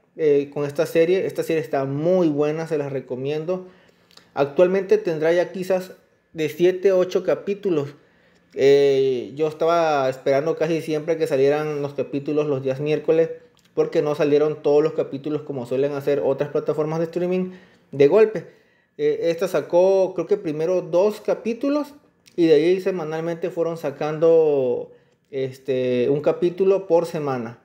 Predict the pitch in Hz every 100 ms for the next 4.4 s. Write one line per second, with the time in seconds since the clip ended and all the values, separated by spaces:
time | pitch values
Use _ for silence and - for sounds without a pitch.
0 | - 139 139 139 127 135 160 151 143 147
1 | 175 180 160 139 - _ _ _ _ _
2 | - 151 143 135 151 190 185 147 147 175
3 | 147 156 175 - 156 151 139 151 139 -
4 | 139 156 208 214